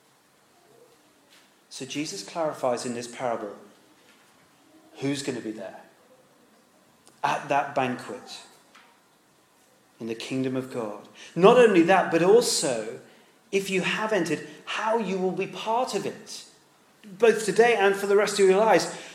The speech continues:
not just by the skin of your miserable and reluctant, you know, kind of fingernails, sort of holding on just in, just in, so on, but to be in it with joy, without reluctance. So firstly, to our first point,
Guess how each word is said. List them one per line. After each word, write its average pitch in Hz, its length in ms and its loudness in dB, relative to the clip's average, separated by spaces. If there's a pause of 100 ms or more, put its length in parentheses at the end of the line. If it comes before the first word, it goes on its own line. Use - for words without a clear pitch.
not 277 240 2
just 254 200 -4
by 220 120 4
the 196 120 2
skin - 340 0
of 202 140 -2
your 175 160 0
miserable 185 720 2
and 165 140 4
reluctant, 175 640 -2
you 202 60 0
know, 165 140 0
kind 175 140 -4
of - 60 -10
fingernails, 175 440 -6
sort 185 140 -6
of 156 60 -6
holding 208 360 4
on 180 220 0
just - 280 -6
in, 214 120 0 (240)
just 226 320 4
in, 208 180 2
so 185 240 0
on, 151 100 0
but 180 240 -6 (460)
to 214 80 -6
be 185 300 -10
in 214 80 -6
it 208 100 -10
with 180 240 -8
joy, 196 480 0 (1300)
without 190 440 -4
reluctance. - 1080 -4 (920)
So - 160 -2
firstly, 151 340 2
to 139 140 -4
our 135 60 2
first - 340 -4
point, 107 200 -8